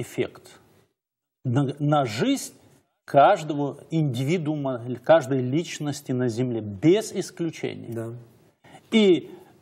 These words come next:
Speaker 1: для тебя Бог говорит твое, для меня Он говорит мое. Да, есть универсальное и всеобщее.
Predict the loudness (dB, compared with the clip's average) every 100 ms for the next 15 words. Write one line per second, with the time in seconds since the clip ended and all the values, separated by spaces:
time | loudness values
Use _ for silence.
0 | _ _ _ -8 4 4 4 0 2 2
1 | 0 -8 2 4 4 2 0 0 0 -4
2 | -20 _ _ -20 -20 _ -20 -6 0 2
3 | 0 -6 -14 -20 -14 -2 -2 0 0 0
4 | -2 -6 -6 -8 -6 -4 -2 -4 -2 6
5 | 6 6 -4 -2 -2 2 0 0 -4 -4
6 | -4 -8 -4 -4 -2 -4 2 4 4 0
7 | -8 -10 -10 -14